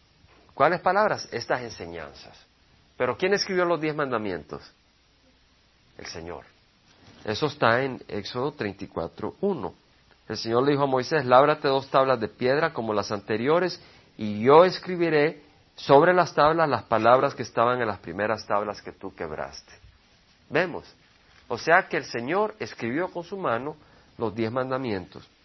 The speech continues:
pero Moisés escribió las demás instrucciones. Y Moisés estuvo ahí con el Señor cuarenta días y cuarenta noches. No comió pan, ni bebió agua,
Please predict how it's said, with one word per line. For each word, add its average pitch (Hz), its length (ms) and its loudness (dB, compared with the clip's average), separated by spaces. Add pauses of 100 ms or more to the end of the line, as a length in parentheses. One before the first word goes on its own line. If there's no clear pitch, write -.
(260)
pero 120 160 -2
Moisés 127 400 -4
escribió 113 300 -6
las 110 160 0
demás 90 280 -6
instrucciones. 110 640 -12 (560)
Y 143 100 -2
Moisés 147 400 4
estuvo 180 340 2
ahí 165 140 4
con 165 200 0
el 147 60 0
Señor 151 340 -2
cuarenta 156 500 2
días 165 380 -4
y 143 60 -10
cuarenta 139 460 -2
noches. 98 500 -6 (440)
No 127 180 0
comió 120 300 -4
pan, 170 420 4 (800)
ni 147 180 0
bebió 120 340 4
agua, 170 440 8